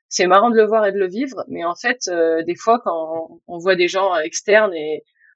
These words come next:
quand on est, euh, dans une auberge de jeunesse, euh, au Vietnam et qu'ils lui disent : « Qu'est-ce que vous faites dans la vie ? » Je dis : « Je travaille dans des bateaux à voile. » «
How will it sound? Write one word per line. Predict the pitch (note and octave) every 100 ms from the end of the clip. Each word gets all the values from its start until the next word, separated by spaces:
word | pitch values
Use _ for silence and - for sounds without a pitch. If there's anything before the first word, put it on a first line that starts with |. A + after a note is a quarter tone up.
| _ -
quand | F3 F3
on |
est, | G3+ G3+
euh, | E3+
dans | F3 E3
une | F3
auberge | F3+ F#3+ G3 E3
de |
jeunesse, | E3 F3 F3+ G3+ - -
euh, | - E3 - - -
au | F#3
Vietnam | F3 F3+ G3+ G3+ G#3
et | D#3+
qu'ils | - E3
lui | E3+
disent : « | G3+ G3+
Qu'est-ce | G#3 -
que |
vous | G3+
faites | G#3 G3+
dans | F#3+
la | E3+
vie ? » | F3 A#3+
Je |
dis : « | - -
Je |
travaille | - G3
dans | F3
des | F3 E3+
bateaux | E3+ - E3+
à |
voile. » « | E3 E3 A3+